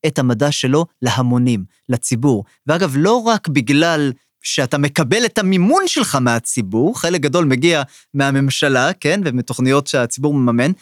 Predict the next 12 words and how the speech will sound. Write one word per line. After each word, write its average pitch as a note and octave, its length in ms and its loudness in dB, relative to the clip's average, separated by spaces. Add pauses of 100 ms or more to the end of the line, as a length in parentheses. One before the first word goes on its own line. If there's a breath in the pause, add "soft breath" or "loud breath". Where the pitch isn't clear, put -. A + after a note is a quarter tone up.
(160 soft breath)
אז - 180 -4
תחזיר F#3 480 0
קצת, - 420 -4 (500)
אלא C3+ 120 0 (120)
גם G#3+ 220 2 (180)
מכיוון C#3 600 -2 (560)
שזו D3+ 300 -2
החובה B2+ 300 -4
שלך - 280 -6
כאדם. C#3 400 -4 (1120)
כאדם A#2+ 460 0
שרוצה B2+ 500 -4